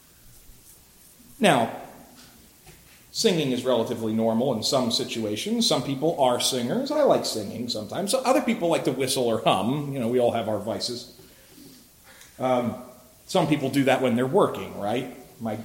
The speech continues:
old boss was famous for his whistling. He had a loud, piercing whistle. Some people hum when they're nervous. I tend to hum when I'm irritated. But it, it seems to me that singing tends to be a happy thing.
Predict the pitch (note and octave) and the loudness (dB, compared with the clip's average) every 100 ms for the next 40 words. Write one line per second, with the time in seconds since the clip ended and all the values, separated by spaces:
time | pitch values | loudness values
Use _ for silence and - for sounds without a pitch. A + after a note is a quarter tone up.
0 | A2+ B2 B2 - A#2+ A2 - G#2 - C#3 | -10 -4 -4 -2 -2 -2 -4 -8 -4 -2
1 | A#2+ G#2+ G#2 F#2+ A#2 - F2+ E2+ F#2 G2 | 0 -2 -6 -6 -2 -2 -4 -8 -8 -6
2 | G#2 B2 C#3 B2 G2+ - D#3+ D#3 - A#2 | -2 2 4 4 0 -4 0 0 0 -4
3 | G#2 A2+ - F2+ - - - - - - | -4 -4 -4 -8 -10 -20 -20 -20 -20 -20
4 | - - - - - - - - F#3+ F3+ | -20 -18 -18 -18 -20 -20 0 4 6 6
5 | F3+ D3+ E3+ E3+ D3+ C#3+ C3+ B2+ D#3 E3+ | 6 6 6 4 4 2 0 2 4 6
6 | F#3 - D#3 D3+ C3+ A2+ B2+ A#2 A2 G#2+ | 6 4 0 0 0 2 2 2 2 0
7 | A2 A2 C#3 A#2+ - G#2 G2+ A2 A2 C3 | -2 -2 -2 -2 -2 -6 -4 -6 -2 -2
8 | C3 E3 E3+ D#3+ C#4+ E4 - D3 B2+ A#2 | -2 -6 -6 -4 0 2 2 0 -2 -2
9 | A2+ - - B3+ G3 A2+ - - - - | -2 2 4 4 4 0 -6 -12 -18 -20
10 | - - - - - - - - - - | -20 -20 -20 -20 -20 -20 -20 -20 -8 2
11 | A#3 A#3 A3 D#3+ D3+ B2+ A2+ - E3 D3+ | 4 4 2 -2 0 2 2 0 0 0
12 | G2+ F#2+ - G2+ D2+ | -2 -10 -8 -8 -10